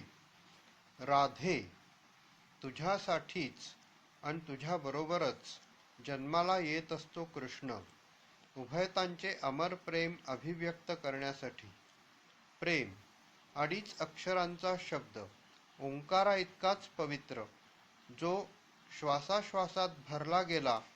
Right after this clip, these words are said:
की संपूर्ण जीवनच बनते श्रावण, आणि मग सारेच महिने होतात प्रेममय, तन्मयतेचे, तल्लीनतेचे. त्यातच गुंतून राहायचे असते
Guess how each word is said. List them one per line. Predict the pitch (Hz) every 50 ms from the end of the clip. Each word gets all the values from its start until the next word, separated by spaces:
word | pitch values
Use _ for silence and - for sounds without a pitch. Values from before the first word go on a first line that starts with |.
| - - - - - - -
की | -
संपूर्ण | 156 - - 156 147 147 - - 185 196 202 208 208 208
जीवनच | 170 139 139 139 151 156 165 190 202 214 226 226 202
बनते | 180 165 170 160 160 160 - 180 180
श्रावण, | 180 - - - 147 147 143 139 131 135 120 101 98 95 - - - - - - - -
आणि | 139 143 151 165
मग | 175 180 196 202 170 135 120 - - - - - - - - - - - - - - -
सारेच | - 160 151 156 160 196 233 233 - -
महिने | 196 185 175 170 175 175 185 190
होतात | 196 175 160 165 165 165 - 170 170 175 - - - -
प्रेममय, | - 143 147 151 151 160 160 156 147 135 110 95 92 - - - - - - - - - - - -
तन्मयतेचे, | 151 151 151 156 170 196 202 202 202 202 180 160 147 151 - 131 120 107 104 - - - - - - - - - -
तल्लीनतेचे. | 160 156 160 160 170 196 208 208 202 196 180 - 165 151 143 - - 123 110 104 - - - - - - - - - - - - -
त्यातच | 160 156 160 170 165 - 220 233 226 - - - - - 131 127
गुंतून | 147 156 165 160 160 - 220 240 240 233 226
राहायचे | 202 185 170 175 185 180 175 - - 185
असते | 170 160 160 - - - 151 139 123 117